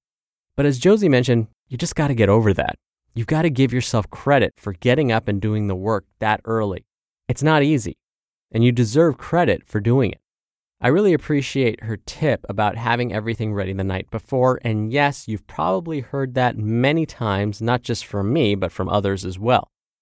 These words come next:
What makes that habit so super powerful is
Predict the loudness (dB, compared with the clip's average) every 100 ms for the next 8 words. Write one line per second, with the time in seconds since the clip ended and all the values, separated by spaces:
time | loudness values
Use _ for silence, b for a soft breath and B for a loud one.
0 | _ -8 -6 -2 -2 -2 -6 -4 -2 -2
1 | -2 -2 0 0 -4 _ -12 -4 0 0
2 | 0 -4 -4 -6 0 2 2 0 -4 -6
3 | -10 _ _ _ -4 -2 -4